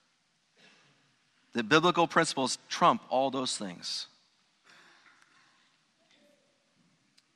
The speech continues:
Next box. Therefore, I choose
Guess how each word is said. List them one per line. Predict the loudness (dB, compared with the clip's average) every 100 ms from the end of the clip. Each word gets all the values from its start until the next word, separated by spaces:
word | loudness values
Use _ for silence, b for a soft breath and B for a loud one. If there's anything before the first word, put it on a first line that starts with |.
| -2
Next | 0 0
box. | 0 -2 -2
Therefore, | 2 4 4 2 2 2 2 -6 -20 _ _ _ _ _
I | 4 6 6
choose | 2 -4 -4 -8 -10 -12